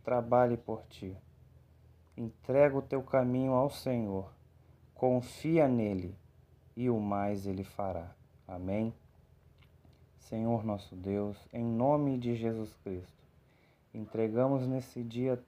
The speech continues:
toda a nossa ansiedade, toda a nossa preocupação,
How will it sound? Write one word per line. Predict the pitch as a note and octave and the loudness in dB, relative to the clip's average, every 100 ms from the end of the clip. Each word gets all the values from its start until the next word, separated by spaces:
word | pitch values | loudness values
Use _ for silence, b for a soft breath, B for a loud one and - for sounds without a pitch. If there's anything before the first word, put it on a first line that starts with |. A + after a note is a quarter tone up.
| _ | _
toda | D3 E3+ E3 D3 | -2 0 0 2
a | C#3+ | 0
nossa | B2+ B2+ C3 - | 2 0 -2 -4
ansiedade, | B2 B2+ B2 - A#2 G2 F#2+ F2+ F#2+ _ _ b b b b b | -6 -6 -8 -8 -6 -4 -6 -6 -12 _ _ b b b b b
toda | - D#3+ F3 D3+ | -2 2 4 4
a | C#3+ | 4
nossa | C#3 C3+ - C3+ - - - | 2 0 -2 -6 -6 -12 0
preocupação, | D#3 E3 D#3 D3+ C#3 - B2 A#2+ - G#2 | 4 6 4 0 -8 -4 -4 -4 -8 -6